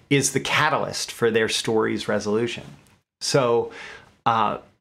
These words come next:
you know, while many stories in our life play out over the course of months and years, in stage, in drama, on the screen,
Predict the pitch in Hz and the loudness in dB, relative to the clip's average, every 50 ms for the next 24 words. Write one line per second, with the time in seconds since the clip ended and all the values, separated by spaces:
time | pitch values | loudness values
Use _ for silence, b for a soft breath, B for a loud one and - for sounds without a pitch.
0 | _ _ _ _ - 143 131 120 110 - 143 135 135 135 131 127 120 - - 135 | _ _ _ _ 2 2 4 4 2 4 4 4 4 4 4 2 2 2 2 2
1 | 143 151 165 143 - - - 131 120 123 123 120 117 110 - - - - - 135 | 2 4 2 2 2 2 2 2 4 4 4 4 2 2 0 -2 -4 -4 -4 -2
2 | 117 113 110 104 - 110 110 110 117 139 156 143 139 - - - 131 120 117 113 | 0 0 0 0 0 2 2 4 4 4 4 2 0 -4 -4 -2 0 2 2 2
3 | 113 - 127 113 107 110 110 - - 113 117 107 - 110 98 107 110 107 104 - | 2 2 0 0 0 0 -2 -2 -2 -2 -2 -2 -2 0 0 0 2 0 0 -2
4 | - 104 113 143 156 135 104 98 98 101 - - - - - - - - _ _ | 0 2 2 2 4 2 2 0 -2 -4 -8 -10 -12 -14 -16 -18 -20 -20 _ _
5 | _ _ _ _ B B B B B B _ _ _ - 139 131 127 127 123 120 | _ _ _ _ B B B B B B _ _ _ 0 2 2 4 4 4 4
6 | 117 117 117 113 110 - - - _ _ _ _ _ - - - - - 143 151 | 2 2 2 0 -2 -6 -12 -20 _ _ _ _ _ -4 -2 0 2 2 2 4
7 | 156 143 117 117 120 117 - - - 139 113 104 98 107 117 131 139 131 120 117 | 4 2 2 0 0 -2 -2 -2 -2 -2 -2 0 2 2 4 4 4 4 2 2
8 | 123 117 - - 107 113 110 98 - - - 131 143 147 131 117 117 123 131 135 | 0 0 0 0 2 2 2 0 -2 0 0 2 2 4 4 4 2 2 0 -2
9 | - | -4